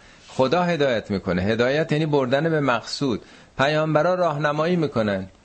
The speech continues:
راهنمایی نه راهبری. پیامبر همه چی تو قرآن میگه وظیفه تو ابلاغه،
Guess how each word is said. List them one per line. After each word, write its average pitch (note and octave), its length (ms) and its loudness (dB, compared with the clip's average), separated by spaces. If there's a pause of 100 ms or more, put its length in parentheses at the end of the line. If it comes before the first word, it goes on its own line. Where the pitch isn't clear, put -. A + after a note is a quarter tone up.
(920)
راهنمایی B2+ 1120 0
نه C#3 320 0
راهبری. G2+ 840 -2 (680)
پیامبر C3+ 720 0
همه C3+ 300 0
چی C3+ 120 -8
تو D3 160 0
قرآن C3+ 260 2
میگه B2 200 0
وظیفه A#2 460 2
تو D#3 160 0
ابلاغه، A2+ 680 2